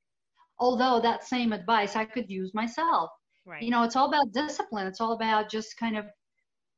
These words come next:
Speaker 1: it's the grind. It's like, look, you have to be consistent.
Speaker 2: Yes.
Speaker 1: And
Speaker 2: Really quick.
Speaker 1: so you have to take responsibility
Speaker 2: Yes.
Speaker 1: for your own endeavors.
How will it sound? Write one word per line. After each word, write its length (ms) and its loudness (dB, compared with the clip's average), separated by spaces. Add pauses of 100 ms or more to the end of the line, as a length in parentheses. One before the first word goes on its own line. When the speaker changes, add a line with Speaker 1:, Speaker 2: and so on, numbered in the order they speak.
(560)
Speaker 1:
it's 160 -4
the 120 0
grind. 500 4
It's 160 -2
like, 240 0
look, 340 2 (840)
you 120 0
have 240 6
to 80 -6
be 80 -2
consistent. 600 -4 (480)
Speaker 2:
Yes. 200 -16 (1600)
Speaker 1:
And 360 -4 (1160)
Speaker 2:
Really 220 -8
quick. 180 -12
Speaker 1:
so 300 2
you 100 6
have 100 6
to 240 4
take 220 4
responsibility 1200 2 (280)
Speaker 2:
Yes. 280 -6 (340)
Speaker 1:
for 120 -12 (160)
your 300 4
own 580 4 (920)
endeavors. 720 0